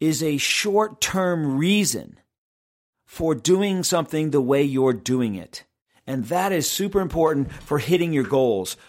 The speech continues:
for reaching your goals, for getting where you want to go in the short term.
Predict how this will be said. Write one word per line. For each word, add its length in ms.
for 180
reaching 460
your 100
goals, 380
for 160
getting 380
where 140
you 200
want 220
to 40
go 400
in 120
the 80
short 300
term. 360